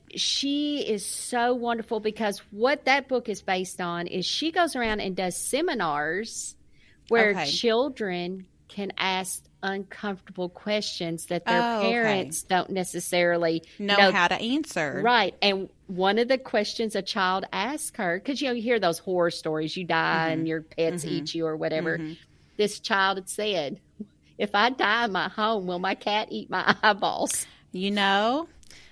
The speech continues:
Speaker 2: and I bet she answered that question
Speaker 1: She
Speaker 2: as truthfully as she could to make that
Speaker 1: she
Speaker 2: kid understand.
Speaker 1: Yes, that's what I love about her. She will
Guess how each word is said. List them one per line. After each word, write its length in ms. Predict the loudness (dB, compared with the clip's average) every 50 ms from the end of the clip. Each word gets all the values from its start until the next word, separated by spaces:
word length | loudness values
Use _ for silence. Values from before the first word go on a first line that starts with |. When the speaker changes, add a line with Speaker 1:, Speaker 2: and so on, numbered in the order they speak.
| -18 -10
Speaker 2:
and 100 | 2 6
I 100 | 6 6
bet 220 | 8 6 4 2 2
she 200 | 0 -2 -2 0
answered 340 | 0 0 0 0 -2 0 2
that 180 | 2 2 2 0
question 480 | -2 0 0 0 0 0 -2 -2 0
Speaker 1:
She 300 | 0 0 2 2 2 0
Speaker 2:
as 60 | 0
truthfully 580 | 0 -2 -2 -4 -6 -10 -10 -6 -2 0 2 4
as 160 | 4 4 4
she 200 | 2 -2 -4 -4
could 400 | -4 -2 0 2 2 4 2 2 0
to 80 | 0 0
make 200 | 0 0 2 2
that 120 | 0 0
Speaker 1:
she 100 | 0 0
Speaker 2:
kid 120 | -2 0 0
understand. 520 | -2 -2 -2 -4 -6 -6 -6 -4 0 2
Speaker 1:
Yes, 540 | 4 4 4 4 2 0 -2 -2 -4 -6 -12 -18 _
that's 420 | 2 4 6 6 6 4 2 0 0
what 160 | 2 2 4
I 100 | 4 2
love 300 | 0 0 0 0 0 0
about 280 | -2 -2 -2 -2 -2 -2
her. 220 | -2 -4 -4 -4
She 400 | -4 -6 -6 -4 -4 -2 -2 -2
will 220 | -2 0 0 0